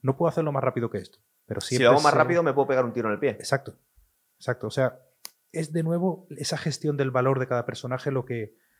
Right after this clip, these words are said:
Speaker 1: imposibilita hacer la mayor parte de las cosas en esta película,
Speaker 2: No
Speaker 1: como
Speaker 2: ponerte nervioso, que vamos a ver la última escena con William Munny,
Speaker 1: Ujú.
Speaker 2: que no es que esté siendo más rápido que el resto, es que los otros fallan y este tío es frío como el hielo.
Speaker 1: Están acojonados. Ahora, ahora llegaremos a la última escena
Speaker 2: Sí,
Speaker 1: que
Speaker 2: total.
Speaker 1: tiene
Speaker 2: Les pilla un tormentón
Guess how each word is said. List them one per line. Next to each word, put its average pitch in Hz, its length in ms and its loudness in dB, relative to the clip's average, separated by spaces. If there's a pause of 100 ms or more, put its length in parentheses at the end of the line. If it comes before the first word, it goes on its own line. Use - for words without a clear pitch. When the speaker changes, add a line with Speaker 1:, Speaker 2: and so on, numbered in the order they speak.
(560)
Speaker 1:
imposibilita 120 840 -4
hacer 156 420 -2 (400)
la 123 160 -4
mayor 123 240 0
parte 170 200 0
de 170 40 0
las 151 100 0
cosas - 240 -6
en 156 60 -4
esta 131 180 -4
película, 120 360 -4
Speaker 2:
No 127 100 2
Speaker 1:
como 110 100 0
Speaker 2:
ponerte 143 300 2
nervioso, 127 380 2
que 117 60 0
vamos 127 220 2
a 143 40 4
ver 135 100 4
la 131 60 6
última 127 240 2
escena 123 260 0
con 113 180 2
William 113 400 2
Munny, 120 320 2
Speaker 1:
Ujú. 98 80 -10 (360)
Speaker 2:
que 110 100 0
no 120 60 0
es 127 80 -4
que 160 60 -6
esté 160 140 -6
siendo 135 220 0
más 117 160 2
rápido 120 240 2
que 107 60 2
el 101 40 0
resto, 143 220 0
es 110 100 -8
que 123 60 -4
los 123 120 -2
otros 143 280 -4
fallan 151 460 2 (280)
y - 80 -6
este 123 200 -2
tío 151 220 6
es 151 120 2
frío 139 240 2
como 117 180 2
el 117 60 0
hielo. 113 280 4
Speaker 1:
Están - 300 -2
acojonados. 135 480 2
Ahora, 120 180 0
ahora 165 140 2
llegaremos 123 320 4
a 120 40 0
la - 20 -2
última 110 180 -4
escena 117 200 -2
Speaker 2:
Sí, 104 60 0
Speaker 1:
que 101 40 -2
Speaker 2:
total. 98 300 0
Speaker 1:
tiene 101 140 -8
Speaker 2:
Les 98 140 -16
pilla 151 220 -8
un 165 80 -12
tormentón 165 680 2